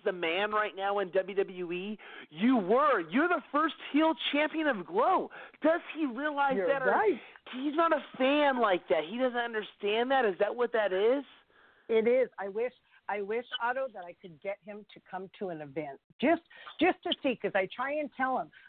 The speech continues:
Speaker 2: I said, "Honey, I get that it's old." I said, "But do you know?" I said, I always ask him,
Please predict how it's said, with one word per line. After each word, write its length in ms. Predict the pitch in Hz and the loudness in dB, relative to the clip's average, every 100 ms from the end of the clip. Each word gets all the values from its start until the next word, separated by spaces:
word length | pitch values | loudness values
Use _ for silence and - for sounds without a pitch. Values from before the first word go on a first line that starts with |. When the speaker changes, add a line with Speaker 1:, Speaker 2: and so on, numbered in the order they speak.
| - | -10
Speaker 2:
I 120 | 220 254 | -10 -6
said, 120 | 226 | -6
"Honey, 220 | 269 285 226 | -6 -8 -6
I 100 | 254 208 - | -6 -6 -4
get 160 | 277 - | -4 -2
that 120 | 269 | -4
it's 160 | 220 - - | -2 -4 2
old." 320 | 202 277 175 | 4 4 0
I 140 | 175 180 | -4 -4
said, 140 | 214 180 | -4 -4
"But 160 | - | -6
do 140 | 208 254 | -4 -2
you 140 | 349 | 0
know?" 180 | 320 302 226 | 2 2 0
I 140 | 226 | 0
said, 160 | 262 220 - - - - _ _ - | 0 0 -4 -14 -10 -10 _ _ 0
I 140 | 311 | 2
always 220 | 370 349 - 240 | 2 -4 -6 -4
ask 160 | 247 - | -4 -6
him, 120 | 175 | -18